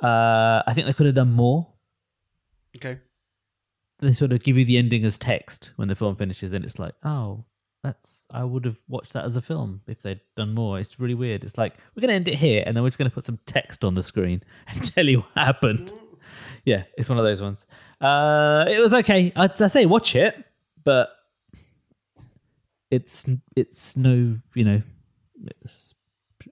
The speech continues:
Speaker 1: not,
Speaker 2: Okay.
Speaker 1: not what it could have been.
Speaker 2: Okay.
Speaker 1: Uh, what else? We went to see Pirates.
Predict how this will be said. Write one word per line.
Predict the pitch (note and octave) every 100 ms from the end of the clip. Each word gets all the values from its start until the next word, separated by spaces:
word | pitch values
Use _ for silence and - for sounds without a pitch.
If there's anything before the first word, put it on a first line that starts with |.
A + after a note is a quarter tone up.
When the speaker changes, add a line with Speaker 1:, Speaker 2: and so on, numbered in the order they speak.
| _ _ _ _ -
Speaker 1:
not, | -
Speaker 2:
Okay. | -
Speaker 1:
not | B2+ -
what | A2+
it | F#2+
could | A#2
have | G#2
been. | G#2 - -
Speaker 2:
Okay. | C#3 - -
Speaker 1:
Uh, | C3+ D3 D3 D#3 D#3 D3+
what | D3+ D#3
else? | B2 - - -
We | D#3
went | C#3+
to | B2
see | A2+ C3+
Pirates. | - - F3 F#3+ F#3 - - -